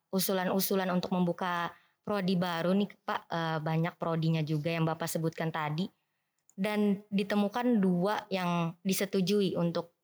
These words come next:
eh, diadakannya, yaitu teknik elektro sama tek-,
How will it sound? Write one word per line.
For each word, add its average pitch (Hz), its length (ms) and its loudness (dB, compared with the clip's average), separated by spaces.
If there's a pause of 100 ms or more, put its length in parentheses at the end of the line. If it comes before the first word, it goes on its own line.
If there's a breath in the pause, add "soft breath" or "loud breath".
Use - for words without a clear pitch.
(140)
eh, 165 440 -2 (600)
diadakannya, 175 720 -2 (400)
yaitu 170 440 0
teknik 175 540 0 (140)
elektro 180 520 -4
sama 170 320 -2
tek-, 165 400 -4